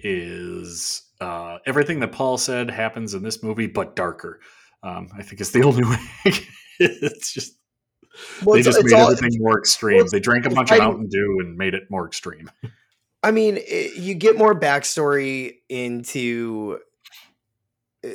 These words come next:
Speaker 2: General Zod, and he's the main bad guy in this, is the protagonist
Speaker 1: Mm-hmm.
Speaker 2: is General Zod. Um, it's, you don't see Lex Luthor in this one.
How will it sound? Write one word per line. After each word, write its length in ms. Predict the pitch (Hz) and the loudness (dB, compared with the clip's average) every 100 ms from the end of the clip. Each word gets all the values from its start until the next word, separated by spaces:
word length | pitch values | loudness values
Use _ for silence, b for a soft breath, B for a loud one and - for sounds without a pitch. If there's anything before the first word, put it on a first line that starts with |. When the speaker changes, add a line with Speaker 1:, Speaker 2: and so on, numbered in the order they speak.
| 110 | -14
Speaker 2:
General 460 | 117 123 127 135 127 | -4 -2 0 0 -2
Zod, 680 | 120 107 98 104 104 98 - | -2 0 2 2 2 -2 -6
and 240 | 117 120 131 | -6 -8 -10
he's 480 | 123 180 185 151 | -8 -6 -4 -2
the 80 | 156 | 0
main 300 | 147 131 131 | 0 0 0
bad 280 | 113 101 98 | 0 0 0
guy 200 | 101 95 | -2 -2
in 160 | 95 92 | -4 -6
this, 220 | 95 120 | -6 -6
is 200 | 107 101 | -6 -6
the 220 | 110 117 | -6 -6
protagonist 580 | 135 113 101 90 104 98 | -6 -4 -2 -2 -4 -6
Speaker 1:
Mm-hmm. 60 | - | -8
Speaker 2:
is 40 | |
General 360 | - 107 143 151 | -6 0 0 0
Zod. 480 | 110 76 69 76 - b b b b | 0 0 -2 -6 -12 b b b b
Um, 380 | 107 107 104 92 107 | -4 -2 -2 -4 -6
it's, 320 | 110 - - | -6 -8 -14
you 220 | 113 113 | -12 -8
don't 320 | 113 117 117 | -4 -2 -2
see 180 | - 123 | -4 -4
Lex 300 | 120 117 - | -2 -2 -4
Luthor 420 | 110 95 110 90 | -6 -6 -4 -6
in 80 | 87 | -6
this 240 | 65 - - | -8 -10 -10
one. 320 | 80 76 | -14 -16